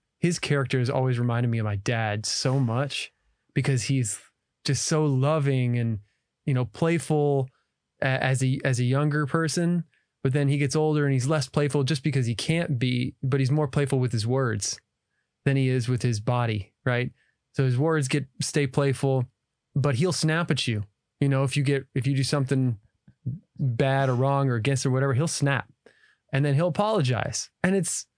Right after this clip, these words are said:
it's just very much like my dad. So I've just, the whole time I'm like, "Oh my God, I just love this guy so much. I love Sylvester Stallone. So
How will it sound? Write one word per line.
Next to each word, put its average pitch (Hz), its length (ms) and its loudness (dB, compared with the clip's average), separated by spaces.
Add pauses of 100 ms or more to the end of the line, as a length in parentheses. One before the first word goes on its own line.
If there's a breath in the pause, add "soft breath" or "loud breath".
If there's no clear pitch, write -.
(140)
it's 165 180 0
just 143 180 0
very 160 260 2
much 143 260 0
like 135 180 0
my 127 180 2
dad. 147 340 2
So 131 200 0
I've 123 180 0
just, - 340 -6
the 135 80 0
whole 151 280 0
time 139 260 0
I'm 113 100 0
like, 113 220 -2
"Oh 131 160 0
my - 220 -6
God, 120 260 0
I 107 60 -2
just - 180 -6
love 143 240 0
this 131 160 -2
guy 117 140 0
so 139 280 0
much. 131 400 0
I 131 60 0
love 139 300 0
Sylvester 151 420 0
Stallone. 156 480 2
So 170 180 0